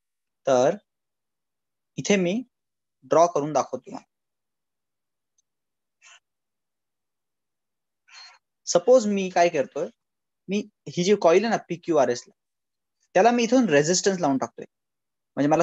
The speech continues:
करंट वगैरे मोजता येईल. पीक्यूआरएस, this is a resistor, R काय, R is a resistor. Current is going to flow in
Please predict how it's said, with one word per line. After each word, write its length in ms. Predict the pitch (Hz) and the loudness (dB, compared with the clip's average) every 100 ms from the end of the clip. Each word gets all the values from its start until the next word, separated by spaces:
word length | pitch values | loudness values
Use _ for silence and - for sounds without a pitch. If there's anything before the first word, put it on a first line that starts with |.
| - | 2
करंट 280 | 160 165 160 | 2 2 2
वगैरे 240 | 151 151 | 2 2
मोजता 300 | 160 135 - | 2 -2 -4
येईल. 120 | - - _ _ _ _ _ _ _ _ _ _ _ _ _ | -8 -10 _ _ _ _ _ _ _ _ _ _ _ _ _
पीक्यूआरएस, 760 | 165 165 170 165 120 120 117 - - - _ _ _ _ _ _ - | -4 -2 -2 0 0 0 -2 -6 -12 -16 _ _ _ _ _ _ -8
this 140 | 135 | -6
is 60 | 180 208 | 0 4
a 20 | |
resistor, 440 | 156 127 147 - 139 - | 4 4 -2 -2 -2 0
R 160 | 117 - | 0 -2
काय, 80 | 156 _ _ - | -12 _ _ 0
R 80 | 127 147 | 0 2
is 60 | 180 | 0
a 20 | |
resistor. 380 | 135 117 - - _ _ _ _ _ _ _ _ _ _ _ 175 | -2 -4 -12 -14 _ _ _ _ _ _ _ _ _ _ _ 0
Current 240 | 185 220 208 | 2 0 2
is 60 | 185 | 2
going 140 | 175 | 2
to 60 | 180 | -2
flow 180 | - 165 | 0 0
in 80 | 156 | 0